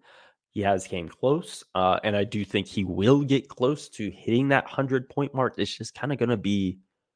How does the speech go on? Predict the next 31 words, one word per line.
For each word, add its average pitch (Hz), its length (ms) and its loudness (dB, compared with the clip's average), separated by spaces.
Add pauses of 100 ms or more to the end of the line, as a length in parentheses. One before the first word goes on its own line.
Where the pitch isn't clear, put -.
(600)
whether 123 300 6
or 104 60 6
not, 90 460 -2
like, 80 160 -4
he - 100 -12
can, 80 300 -6 (480)
again, 101 400 -2
take - 260 -4
it - 140 -6
to - 120 -16
that 82 200 0
next - 380 -10
level. 90 340 -2
Again, 92 240 -4 (340)
something 117 400 6
I, 104 200 6
I 104 40 6
said 104 240 4
earlier, 131 280 8
I 95 80 4
do 95 200 -4
think 95 220 -6
he 104 160 -6
will 127 320 4
take - 340 -8
that 85 160 -10
game 85 320 -12
to 85 160 -8
the 80 80 -14
next 78 400 -18
level, 71 320 -12